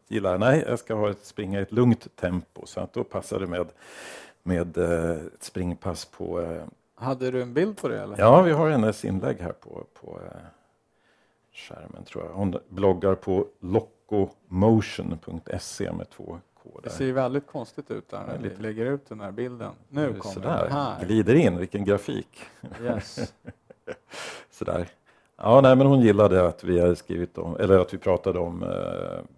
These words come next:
Speaker 1: vårdsystemen där.
Speaker 2: Ja.
Speaker 1: Att landstingspolitiker borde lyssna på den där podcasten, så det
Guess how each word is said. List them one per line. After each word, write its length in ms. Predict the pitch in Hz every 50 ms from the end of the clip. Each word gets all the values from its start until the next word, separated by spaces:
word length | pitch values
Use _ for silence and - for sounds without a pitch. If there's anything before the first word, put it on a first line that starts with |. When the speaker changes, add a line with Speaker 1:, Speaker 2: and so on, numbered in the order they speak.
| _ _ _ _ _ _ _ -
Speaker 1:
vårdsystemen 1300 | 95 87 92 85 92 85 - - _ - - - 95 - - - 101 98 101 98 90 76 78 82 80 82 -
där. 280 | _ - 82 82 90 - - 95 _ _ _ _ _
Speaker 2:
Ja. 200 | - 113 123 139 156 - _ _ _ _ _ _
Speaker 1:
Att 280 | - 85 - _ _ _ _ _ _ _ 92 -
landstingspolitiker 1300 | 95 90 95 90 87 - - - 95 87 - - - _ _ - 104 95 98 95 - - - - - 92
borde 360 | - 82 87 85 82 82 87
lyssna 380 | 80 82 82 - - 92 87 80
på 140 | - - -
den 160 | 82 80 78
där 140 | 80 76 - - _
podcasten, 680 | - - - - _ - - - - - - - -
så 80 | - -
det 160 | - 196